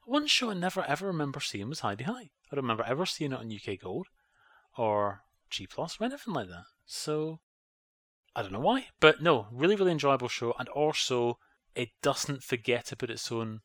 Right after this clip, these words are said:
continuity. It reminds you of things that have happened in previous episodes as well, which is really nice, 'cause quite often, you know, a lot of sitcoms, they go back to the year dot at the beginning of every single new episode, so. Yeah, maybe we'll talk about that one day.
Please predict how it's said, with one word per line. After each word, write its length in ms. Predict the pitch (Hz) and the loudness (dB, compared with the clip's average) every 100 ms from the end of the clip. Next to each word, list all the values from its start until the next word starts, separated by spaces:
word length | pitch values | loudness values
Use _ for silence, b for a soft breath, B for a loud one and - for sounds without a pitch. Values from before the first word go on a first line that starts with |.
| - | -8
continuity. 720 | - 113 - 113 98 - - _ _ - | -4 -2 -2 -4 -4 -8 -20 _ _ -8
It 120 | 120 | -6
reminds 500 | 107 113 117 120 - | -2 2 2 2 -2
you 60 | 107 | -2
of 60 | |
things 260 | - 113 107 | -2 -6 -6
that 60 | - | -8
have 160 | - | 0
happened 340 | 110 - 101 104 | 2 2 -2 -6
in 40 | |
previous 520 | - 107 104 95 - | -6 -10 -6 -4 -2
episodes 440 | 104 - - 98 - | -4 -4 -6 -8 -10
as 140 | 90 | -8
well, 160 | 98 92 | -8 -6
which 140 | 92 | -8
is 120 | 90 | -8
really 200 | 101 98 | -6 -6
nice, 320 | 92 92 90 | -6 -8 -8
'cause 100 | - | -12
quite 260 | - - 101 | -6 -2 -2
often, 320 | 95 - 104 | -4 -10 -10
you 60 | 92 | -12
know, 80 | 90 | -12
a 20 | |
lot 140 | 87 | -10
of 60 | - | -10
sitcoms, 400 | - - 98 92 | -10 -8 -8 -8
they 100 | 101 | -6
go 140 | 101 | -6
back 260 | - 98 - | -4 -6 -6
to 160 | - | -14
the 140 | 95 92 | -14 -14
year 240 | 92 87 - | -12 -12 -6
dot 460 | 104 95 - - - _ | -4 -2 -4 -14 -18 _
at 80 | - | -14
the 80 | |
beginning 320 | - 104 98 92 | -8 -4 -4 -6
of 100 | - | -8
every 260 | 107 - 95 | -8 -8 -10
single 320 | - 95 92 | -8 -10 -10
new 180 | 95 92 | -8 -8
episode, 440 | 87 - 90 - | -8 -12 -12 -12
so. 200 | - 101 _ _ _ _ _ _ _ _ _ _ _ _ | -14 -14 _ _ _ _ _ _ _ _ _ _ _ _
Yeah, 260 | - 302 175 | 8 8 8
maybe 220 | 139 156 | 2 0
we'll 100 | 208 | 2
talk 240 | 214 - - | 2 0 0
about 160 | 220 | -2
that 160 | 214 190 | 0 0
one 160 | 156 | 0
day. 180 | 123 117 | 0 0